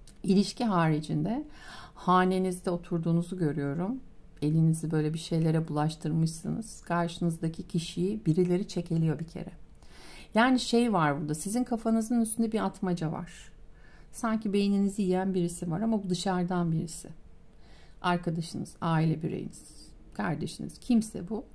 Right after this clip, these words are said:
ilişkinizle alakalı ya da hanenizde yaşanan bir konuyla alakalı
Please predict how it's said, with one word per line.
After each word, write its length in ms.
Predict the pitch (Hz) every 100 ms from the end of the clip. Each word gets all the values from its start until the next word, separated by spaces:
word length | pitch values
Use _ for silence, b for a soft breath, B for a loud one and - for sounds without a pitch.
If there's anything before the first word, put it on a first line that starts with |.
| -
ilişkinizle 640 | 214 233 - 262 226 160
alakalı 600 | 143 - - 151 - -
ya 160 | 185 170
da 160 | 156
hanenizde 520 | 185 175 180 180 180
yaşanan 480 | 226 185 170 156 151
bir 140 | 160 160
konuyla 460 | 175 202 220 156
alakalı 640 | 156 151 147 156 160 214